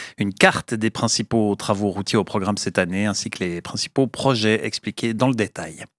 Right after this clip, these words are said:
Le Conseil fédéral veut un mandat de négociation avec l'Union européenne d'ici la fin juin, il l'a annoncé hier.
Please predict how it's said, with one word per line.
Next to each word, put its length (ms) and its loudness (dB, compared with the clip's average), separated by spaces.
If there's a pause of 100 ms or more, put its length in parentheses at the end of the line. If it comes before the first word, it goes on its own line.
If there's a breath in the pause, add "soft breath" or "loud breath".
(640 loud breath)
Le 60 4
Conseil 280 2
fédéral 380 4
veut 320 2
un 100 2
mandat 400 4
de 160 0
négociation 680 2
avec 260 2
l'Union 280 4
européenne 480 2
d'ici 240 -4
la 100 0
fin 220 2
juin, 240 0
il 120 0
l'a 80 -4
annoncé 360 0
hier. 360 -2